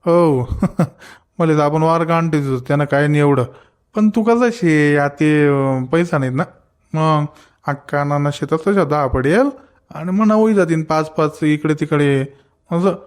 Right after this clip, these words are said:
म्हणजे होई जाई बा आपला बजेट आणि म्हणता ना तुम्ही. आणि तू तर नुसतं प्लॅन बी सांगत नाही, काही नाही, बिझनेस नाही, बिझनेस माझ्या अठरा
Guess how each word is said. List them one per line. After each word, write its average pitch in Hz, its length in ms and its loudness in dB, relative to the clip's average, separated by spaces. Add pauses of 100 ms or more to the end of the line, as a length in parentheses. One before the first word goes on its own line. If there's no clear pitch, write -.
(200)
म्हणजे 170 120 0
होई 214 200 4
जाई 233 160 2
बा 190 140 0
आपला 165 220 2
बजेट 147 500 2 (320)
आणि 156 180 0
म्हणता 175 280 2
ना 131 100 -4
तुम्ही. 127 240 -2 (500)
आणि 180 180 2
तू 226 280 2
तर 202 260 2
नुसतं 175 560 2
प्लॅन 185 340 0
बी 180 80 0
सांगत 175 280 0
नाही, 147 160 -2
काही 160 160 2
नाही, 151 140 0
बिझनेस 147 360 0
नाही, 143 120 0
बिझनेस 143 240 -2
माझ्या 147 340 0
अठरा 147 220 -2